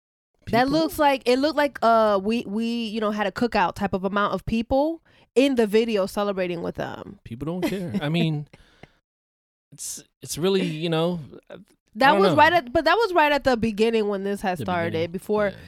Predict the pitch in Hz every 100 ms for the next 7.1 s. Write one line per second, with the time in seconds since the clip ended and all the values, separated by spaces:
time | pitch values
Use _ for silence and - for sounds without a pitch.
0 | - - 285 254 214 220 220 208 202 202
1 | 202 190 302 294 285 269 294 269 262 254
2 | 226 208 208 220 196 196 196 185 190 190
3 | 180 180 277 277 269 254 247 202 226 214
4 | 202 226 233 220 - 233 240 - 226 220
5 | - 220 214 226 214 214 220 160 156 156
6 | 185 196 170 170 180 - 151 143 90 80
7 | 196